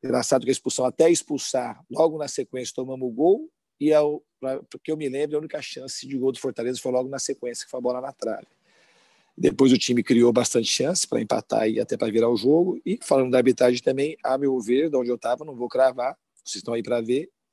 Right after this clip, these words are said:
eu, eu tava do lado de fora, mas eu consegui ver o lance e achei que foi pênalti. E o var chamou, eu acho que deve ter tido motivo pra chamar. Então, e não adianta, depois que passa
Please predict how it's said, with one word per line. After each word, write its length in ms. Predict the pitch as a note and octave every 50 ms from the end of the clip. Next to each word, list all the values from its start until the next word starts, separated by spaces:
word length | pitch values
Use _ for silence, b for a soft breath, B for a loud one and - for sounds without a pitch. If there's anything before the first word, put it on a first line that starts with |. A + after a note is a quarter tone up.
| _ _ -
eu, 240 | - - - - -
eu 100 | - - -
tava 220 | - A#2 A#2+ B2
do 80 | A#2 A#2+
lado 120 | A#2+ A#2+
de 60 | A#2+
fora, 260 | - - C3 C#3 D3 C#3+
mas 160 | D3 C3+ C3
eu 100 | C#3+ -
consegui 380 | - D3 C3+ - - D3 C#3
ver 120 | C#3 C#3+ D3
o 60 | D3+
lance 300 | C#3 B2+ C3+ B2+ - D3+
e 20 |
achei 160 | C3+ - C#3 -
que 80 | -
foi 120 | - D#3 D#3
pênalti. 500 | - - B2 A#2 A#2+ - - - - - _ _ _ _ _ _ _
E 80 | D3 D#3
o 100 | D#3+ C3+
var 220 | C3 C3 B2+ D3+
chamou, 440 | - - E3+ F3 F3+ D#3 D#3 - _ _ _ _ _ _ _ _ _ _ _ _ _ _ _ _ _
eu 180 | B2 B2+ C3
acho 200 | C3 C3 - -
que 100 | - C3+
deve 260 | A#2+ C3 C3 B2+ C#3
ter 160 | C3 - B2 A#2
tido 200 | - C3 C3 C3
motivo 380 | C#3+ - - - B2+ B2+ C3+
pra 140 | - - C#3+
chamar. 440 | - - - D#3 D3 B2+ - A2+ - _ _ _ _ _ _
Então, 600 | A#2 - - A#2+ A#2 B2 B2 B2 B2 B2 B2+ B2
e 100 | A#2 A#2+
não 80 | A#2 C3+
adianta, 480 | C3 A#2+ B2 C3+ D3 D3+ D3 - A#2+
depois 380 | A2+ B2+ A#2 - A#2+ A#2 A2+ -
que 120 | - B2
passa 600 | - _ - C#3 D3 C#3 - - - A2+ G2+ -